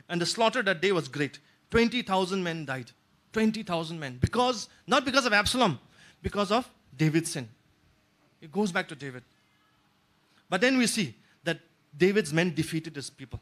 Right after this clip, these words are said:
We still see God's favor on him. Skip to verse nine. Okay.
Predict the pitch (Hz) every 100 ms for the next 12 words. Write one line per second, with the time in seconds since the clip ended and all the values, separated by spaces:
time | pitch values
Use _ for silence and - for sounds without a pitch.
0 | _ 156 156 - 247 - 214 156 165 165
1 | - 156 151 127 120 117 - _ _ _
2 | _ _ _ _ _ _ _ _ _ _
3 | _ - - 240 - 196 190 175 151 127
4 | - _ _ _ - 135